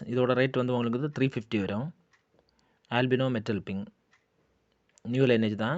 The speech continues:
இதுவும் ந-, நல்ல குவாலிட்டியில இருக்கு, நல்ல சைஸ்ல இருக்கு. இதுவும் நம்மள்ட்ட ஸ்டாக் அவைலபிளா இருக்கு. த்ரீ ஃபிஃப்டி ருப்பீஸ் வரும். இது வந்து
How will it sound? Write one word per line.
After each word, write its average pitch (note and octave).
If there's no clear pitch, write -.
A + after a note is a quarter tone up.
இதுவும் A#2
ந-, A#2
நல்ல A#2
குவாலிட்டியில A#2
இருக்கு, G#2
நல்ல A2+
சைஸ்ல A2
இருக்கு. G#2+
இதுவும் C3
நம்மள்ட்ட A2+
ஸ்டாக் A2+
அவைலபிளா G#2+
இருக்கு. G2+
த்ரீ C3+
ஃபிஃப்டி A2
ருப்பீஸ் F#2+
வரும். -
இது C3
வந்து C#3+